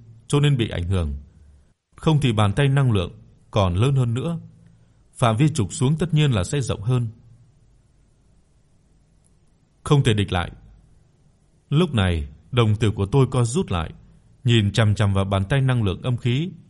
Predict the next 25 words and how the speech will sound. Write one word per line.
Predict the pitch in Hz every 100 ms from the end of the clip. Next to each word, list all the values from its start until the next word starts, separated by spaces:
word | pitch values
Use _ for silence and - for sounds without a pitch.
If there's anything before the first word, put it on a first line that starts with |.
| - -
cấp | 175 165
tốc | 180 -
hàng | 95 82
lâm. | 113 113 107 - - - - - _ _
Trong | - 160
lòng | 113 104
tôi | 147 143
dâng | 147 139
lên | 135 123
bốn | 120
chữ | 123 180
này. | 110 82 71 - - - - _ _ _ _ _ -
Mặc | 110 90
dù | 107 95 104
tôi | 135
có | 151
song | - 147 131
đồng | 95 90
thuật | 90
gia | - 123
trì, | 110 90 82 76 - - _ _ _ - - - _ _
còn | 110 101 98
có | 131 160
ba | - 143
con | 143 139